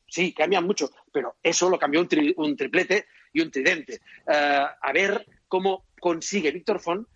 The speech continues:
dar la vuelta a estas encuestas y dar la vuelta a estas preferencias del voto, digamos, antagonista a lo que hay hasta, hasta ahora. Le va a costar mucho a Víctor Font poder aplicar.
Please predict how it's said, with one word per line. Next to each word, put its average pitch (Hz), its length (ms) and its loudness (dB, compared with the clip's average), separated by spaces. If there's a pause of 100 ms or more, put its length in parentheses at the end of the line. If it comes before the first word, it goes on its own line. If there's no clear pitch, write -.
(140)
dar 180 240 0
la 185 120 4
vuelta 190 420 0
a 160 100 -2
estas 170 240 -8
encuestas 170 640 -4 (180)
y 151 80 -4
dar 180 120 4
la 185 80 4
vuelta 190 280 2
a 165 60 2
estas 190 220 -6
preferencias 160 640 -2 (200)
del 156 240 2
voto, 180 360 2
digamos, 175 560 2
antagonista 165 960 -2 (400)
a 151 100 2
lo 151 140 -2
que 147 140 0
hay 170 140 2
hasta, 147 260 -4
hasta 127 320 -10
ahora. 143 260 -2 (100)
Le 139 160 2
va 156 120 4
a 175 40 -2
costar 151 320 -2
mucho 175 220 0
a 147 40 2
Víctor 160 260 -2
Font 196 220 -2
poder 156 200 0
aplicar. 139 440 -2